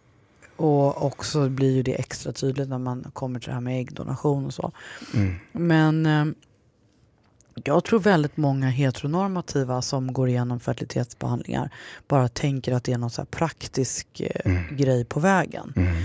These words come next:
Speaker 1: Och sen när man har fått sitt barn så är det skitsamma med det, liksom.
Speaker 2: Exakt.
Speaker 1: Att man inte ens vet om att det är
Speaker 2: Mm.
Speaker 1: li-, en, en, en sorgeprocess som man, i alla fall de flesta,
Speaker 2: Mm.
Speaker 1: behöver göra.
Speaker 2: Ja, och kanske, ja,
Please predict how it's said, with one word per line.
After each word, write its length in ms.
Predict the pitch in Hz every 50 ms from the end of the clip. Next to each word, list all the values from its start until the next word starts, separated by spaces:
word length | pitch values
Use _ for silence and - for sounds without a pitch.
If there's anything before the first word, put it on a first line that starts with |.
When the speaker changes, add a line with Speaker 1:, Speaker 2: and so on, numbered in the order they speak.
| 123 -
Speaker 1:
Och 260 | - - - 147 139
sen 240 | - - 151 151 160
när 100 | 165 160
man 220 | 160 156 147 147
har 80 | 147 131
fått 220 | - - 190 -
sitt 200 | - - 147 123
barn 220 | - 131 131 131 120
så 120 | - 135
är 40 | 127
det 0 |
skitsamma 560 | - - 139 120 - - - 135 127 127 123
med 120 | 123 127
det, 280 | 127 180 208 190 - -
liksom. 360 | - - - - - - - -
Speaker 2:
Exakt. 560 | - 80 80 76 - - - - - 147 143 -
Speaker 1:
Att 80 | 147
man 180 | 156 151 151 151
inte 140 | 143 123 139
ens 160 | 135 127 131
vet 220 | 131 135 127 -
om 480 | - - 156 208 262 277 269 214 143 -
att 200 | - 123 - -
det 80 | -
är 280 | 58 53 53 55 55 -
Speaker 2:
Mm. 320 | - 98 95 87 85 87 90 - - _ _ _
Speaker 1:
li-, 240 | - 147 139 135 - 135
en, 420 | 147 147 139 139 135 135 135 - -
en, 180 | 147 135 135
en 220 | - - 139 131 123
sorgeprocess 640 | - - 131 123 123 120 120 117 - 127 123 - -
som 280 | 135 127 123 123 120 -
man, 480 | - 139 131 127 123 120 120 120 123 -
i 40 | -
alla 160 | 135 127 123
fall 220 | 117 - 127 120 120
de 120 | 127 120
flesta, 520 | 113 - 127 117 - - - 165 143 - - _ -
Speaker 2:
Mm. 140 | - 101 92
Speaker 1:
behöver 340 | 107 127 117 123 120 117 127
göra. 360 | - - - - - - - - - - -
Speaker 2:
Ja, 560 | - 110 107 123 147 151 156 147 - 87 - - - - -
och 260 | - - - 160 127
kanske, 260 | - 147 135 - 147 - -
ja, 300 | 139 139 147 156 165